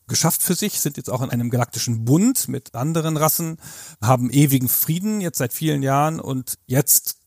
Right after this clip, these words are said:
beginnt der Weg nach außen und jetzt versuchen sie, ihre Freundschaft und ihre guten Werte auch anderen Rassen nahezubringen. Und diese Prime Directive, dass sie halt nicht eingreifen dürfen in andere Rassen, dass sie das respektieren müssen, das, was auf anderen Planeten passiert,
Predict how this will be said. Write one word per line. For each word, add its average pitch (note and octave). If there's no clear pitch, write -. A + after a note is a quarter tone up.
beginnt B2+
der A2+
Weg A#2+
nach A2
außen B2+
und A2+
jetzt A#2
versuchen A#2+
sie, A2+
ihre A2+
Freundschaft -
und -
ihre A2+
guten A#2+
Werte C#3
auch A#2+
anderen A#2+
Rassen A2
nahezubringen. G2+
Und A2+
diese A2+
Prime B2
Directive, C3
dass -
sie A2+
halt A2
nicht -
eingreifen D3+
dürfen C#3
in A2+
andere A#2
Rassen, E3+
dass G#2+
sie B2
das -
respektieren D#3
müssen, F3
das, -
was B2
auf A#2
anderen A#2+
Planeten B2
passiert, C#3